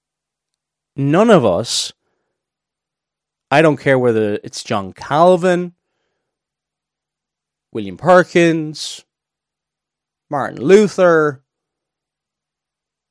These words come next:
James Buchanan, name the person from church history, J C Ryle, none of them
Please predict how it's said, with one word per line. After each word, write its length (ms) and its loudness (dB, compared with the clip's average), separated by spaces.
James 280 -10
Buchanan, 1120 -6
name 340 2
the 100 -4
person 440 -2
from 160 -16
church 380 -2
history, 420 -8
J 220 -10
C 200 -8
Ryle, 480 4
none 460 4
of 240 6
them 380 -2